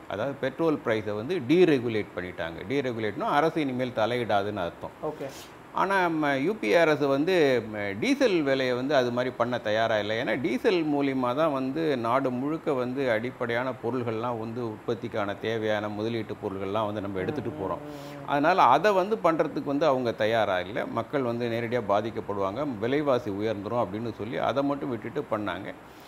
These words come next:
Speaker 1: இவங்க அரசு, பி ஜே பி அரசு வந்த பிறகு அதையும் வந்து டீரெகுலே-, deregulate பண்ணாங்க.
Speaker 2: டீசலையும் சேர்த்து.
Speaker 1: டீசலையும் வந்து
Speaker 2: ஓகே.
Speaker 1: ரெண்டாயிரத்தி பதினாலுல வந்த உடனே, ரெண்டாயிரத்தி பத்துல பெட்ரோலை deregulate பண்ணுது யூ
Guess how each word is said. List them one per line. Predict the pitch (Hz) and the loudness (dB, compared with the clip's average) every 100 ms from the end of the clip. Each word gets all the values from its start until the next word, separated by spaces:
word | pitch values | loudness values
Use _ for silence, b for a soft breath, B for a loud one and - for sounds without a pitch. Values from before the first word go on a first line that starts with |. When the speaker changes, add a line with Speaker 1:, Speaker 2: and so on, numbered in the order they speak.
| B - | B -4
Speaker 1:
இவங்க | 147 247 247 | -2 0 2
அரசு, | 196 214 208 | 4 4 0
பி | 147 196 | -2 -2
ஜே | 202 185 | 2 2
பி | 151 | 6
அரசு | 151 139 | 4 4
வந்த | 131 131 127 | 0 2 0
பிறகு | 117 151 185 | 0 2 4
அதையும் | 113 170 247 262 | 6 4 2 -2
வந்து | 208 185 190 | -2 -2 2
டீரெகுலே-, | 151 170 151 139 117 107 104 | 6 6 4 2 0 -2 0
deregulate | 131 147 127 117 107 - | 4 6 4 2 0 0
பண்ணாங்க. | 98 95 90 90 | -2 -2 -4 0
Speaker 2:
டீசலையும் | 123 226 208 208 | 2 6 6 4
சேர்த்து. | 175 160 - 127 | 4 0 0 4
Speaker 1:
டீசலையும் | 139 190 196 180 190 | 8 10 10 8 6
வந்து | 151 175 | 4 4
Speaker 2:
ஓகே. | 160 | 4
Speaker 1:
ரெண்டாயிரத்தி | 151 180 170 151 123 | 8 8 8 4 2
பதினாலுல | 123 135 214 180 143 131 | 2 2 2 2 2 2
வந்த | 120 120 131 | 2 0 0
உடனே, | 120 123 196 147 | 0 0 -2 0
ரெண்டாயிரத்தி | 139 160 151 135 104 | 2 4 2 0 0
பத்துல | 120 120 185 170 143 - | 0 0 0 2 0 0
பெட்ரோலை | 170 175 165 131 | -2 0 2 2
deregulate | 120 117 110 104 101 - | 2 0 0 -2 -4 -4
பண்ணுது | 98 98 95 | -6 -4 -4
யூ | 98 | -6